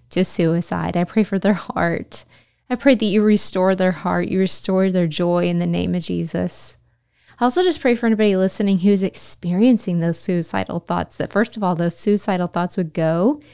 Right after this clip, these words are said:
in the name of Jesus, and that each and every person would have the, would be brave enough to talk to somebody and get the help that they need. We just love you, Lord. We thank you that you're, you are the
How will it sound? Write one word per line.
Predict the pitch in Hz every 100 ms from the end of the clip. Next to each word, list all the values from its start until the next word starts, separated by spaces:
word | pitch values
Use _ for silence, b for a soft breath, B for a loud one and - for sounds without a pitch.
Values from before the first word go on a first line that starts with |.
| b b b
in | 214
the | 220
name | 208 190
of | 180
Jesus, | 180 170 180 175 -
and | 196 190
that | 175 -
each | 208 226 -
and | 220
every | 196 175
person | 185 180 185
would | 170
have | - 175 160
the, | 165 165 165 B B
would | -
be | 202
brave | 185 - 185 185 202
enough | 190 175 -
to | 165
talk | - - -
to | 190
somebody | - 196 190
and | 190
get | 175 -
the |
help | 165 - 180 160 -
that | 180 -
they | 165
need. | 156 151 156 - _ _ _ _ _ _
We | 214
just | 208 190
love | 185 185 185
you, | 208
Lord. | 202 190
We | 196
thank | - 202 202
you | 220
that | 185
you're, | 180 214
you | 190 202 220
are | 214
the | 190